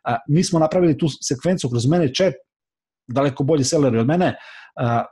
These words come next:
koji sam ja svakog dobio, vi ćete dobiti džabe u, u našem platinum paketu, ovaj, koji samo treba da instalirate na vašoj s-, stranici koja će automatski selektirati za vas,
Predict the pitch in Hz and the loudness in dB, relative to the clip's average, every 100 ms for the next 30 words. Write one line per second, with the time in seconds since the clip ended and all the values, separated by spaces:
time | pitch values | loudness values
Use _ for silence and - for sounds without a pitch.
0 | _ 151 135 147 151 139 143 139 160 143 | _ -2 0 2 0 0 0 0 2 2
1 | 147 - 151 139 127 123 147 127 - 117 | 0 -2 0 0 0 0 0 -2 -4 -6
2 | 123 123 135 - 120 127 127 113 104 160 | -2 0 0 -2 -4 -4 -2 -4 -2 -2
3 | 185 147 - - - - 123 123 127 139 | -2 -4 -8 -14 -16 -2 0 2 0 0
4 | 127 180 156 165 147 131 151 160 151 131 | 0 0 2 2 0 0 0 2 0 0
5 | 135 127 131 143 131 120 - - 156 147 | 0 2 0 0 -2 -4 -6 -4 -2 -2
6 | - 156 131 151 - 110 127 147 131 120 | -2 -2 -2 -4 -6 -6 -2 -2 -2 -6
7 | - 123 - 139 135 120 131 120 | -4 -4 -2 -4 -2 0 0 0